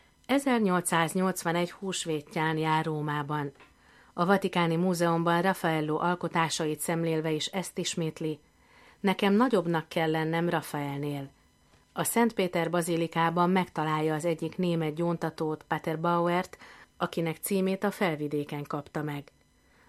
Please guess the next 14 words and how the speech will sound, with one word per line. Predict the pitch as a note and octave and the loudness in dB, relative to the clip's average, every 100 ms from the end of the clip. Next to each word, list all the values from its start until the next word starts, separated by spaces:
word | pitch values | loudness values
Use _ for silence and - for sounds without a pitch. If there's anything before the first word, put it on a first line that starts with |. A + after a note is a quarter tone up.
| - | -2
A | G3+ | 2
német-magyar | B3+ A#3+ G3+ F#3+ F3 E3 | 4 4 2 0 0 0
kollégiumban | - F#3+ F3+ E3+ E3+ E3+ E3+ E3+ | 0 0 2 0 0 0 0 0
pedig | F3 E3 E3+ | -2 -4 -2
találkozik | G3+ F3+ E3 E3 E3 F3 F3 | -2 0 0 -2 -2 -2 -2
a | E3+ | -2
teológia | G3+ G3 F#3 F3+ E3 E3+ D#3+ | 0 0 0 0 0 -2 -2
utolsó | G#3 F#3+ D#3+ - E3 | -2 -2 -2 0 0
évét | E3 E3 D#3+ D#3+ | 0 0 -2 -2
végző | E3+ E3+ E3+ E3+ F3 F3 | -2 -2 -2 -2 0 2
nyitrai | G3+ A3 F#3+ E3 D3 | 2 0 0 -2 -2
származású | - E3+ E3+ E3 D#3+ D#3 - F3+ | 0 0 0 -2 0 -2 -2 -4
Prohászka | - G3 D3+ D3 - E3 | -2 -2 -2 -6 -4 -4
Ottokárral. | D3+ - D3+ D#3 D3+ D3+ D3+ D3 | -4 -6 -6 -4 -4 -4 -4 -6